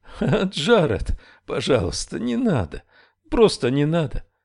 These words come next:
Ты понятия не имеешь, о чём говоришь». Джаред скривился, будто получил оплеуху. И в этот ужасный момент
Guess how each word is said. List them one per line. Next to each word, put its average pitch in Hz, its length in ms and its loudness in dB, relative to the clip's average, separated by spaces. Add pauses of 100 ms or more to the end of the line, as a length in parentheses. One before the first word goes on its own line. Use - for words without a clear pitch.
(120)
Ты 180 120 2
понятия 165 640 0
не 95 220 -2
имеешь, 90 440 -4 (220)
о 160 120 0
чём 123 340 0
говоришь». 123 680 -4 (1000)
Джаред 120 480 4
скривился, 127 720 0
будто 120 360 -2
получил 131 600 -2
оплеуху. 120 800 -2 (340)
И 113 140 4
в 107 100 2
этот 127 300 0
ужасный 101 540 -2
момент 85 520 -4